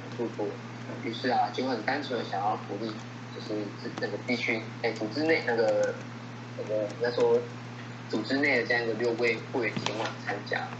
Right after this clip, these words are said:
啊，成员里面啊，但是成员里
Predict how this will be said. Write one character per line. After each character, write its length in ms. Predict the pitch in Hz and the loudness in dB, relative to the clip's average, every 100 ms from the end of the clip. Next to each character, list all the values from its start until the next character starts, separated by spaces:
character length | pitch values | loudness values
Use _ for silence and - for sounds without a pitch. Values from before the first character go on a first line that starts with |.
| - - - - - | -10 -10 -10 -6 -2
啊， 80 | - | 0
成 100 | 127 | 4
员 160 | 151 147 | 4 4
里 80 | 113 | 4
面 240 | 127 127 | 4 4
啊， 140 | 120 - - - - - - - | 2 -2 -8 -8 -10 -10 -8 -2
但 100 | 139 | 0
是 80 | 143 | 0
成 220 | - 127 | 2 2
员 100 | |
里 60 | 127 | 2